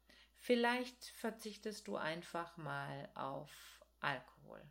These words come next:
oder auf deine Zigaretten. Jetzt vielleicht ist es schwer,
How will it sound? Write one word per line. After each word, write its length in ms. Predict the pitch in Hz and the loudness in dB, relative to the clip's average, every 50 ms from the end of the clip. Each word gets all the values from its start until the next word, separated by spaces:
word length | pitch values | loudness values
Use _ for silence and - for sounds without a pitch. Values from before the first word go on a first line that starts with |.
| - _ _ _ _ _ _ _ _ _ - - - - - - _ _ _ _ | -20 _ _ _ _ _ _ _ _ _ -20 -20 -20 -20 -20 -20 _ _ _ _
oder 760 | - 175 180 185 185 180 185 180 175 175 175 170 170 180 - - - | 4 6 6 6 6 6 6 6 6 6 4 2 0 -2 -6 -8 -6
auf 480 | - 151 147 147 147 147 147 - - - | -2 -2 0 0 -2 -4 -6 -10 -12 -4
deine 460 | - 143 135 135 135 139 139 139 139 - | -2 -2 0 0 -2 -4 -6 -8 -10 -12
Zigaretten. 800 | - - - 143 - 190 196 196 120 - - _ - - - - _ _ _ _ _ _ _ _ _ _ _ _ _ _ - | -14 -12 -6 0 0 0 0 0 -4 -12 -12 _ -18 -18 -18 -18 _ _ _ _ _ _ _ _ _ _ _ _ _ _ -10
Jetzt 280 | 151 147 - - - | -10 -10 -10 -12 -10
vielleicht 340 | - - - 170 185 180 - | -2 2 4 4 4 2 0
ist 100 | 170 170 | -8 -10
es 160 | 156 147 143 | -8 -2 0
schwer, 400 | - - 160 165 170 175 185 - | 0 2 4 4 4 6 4 4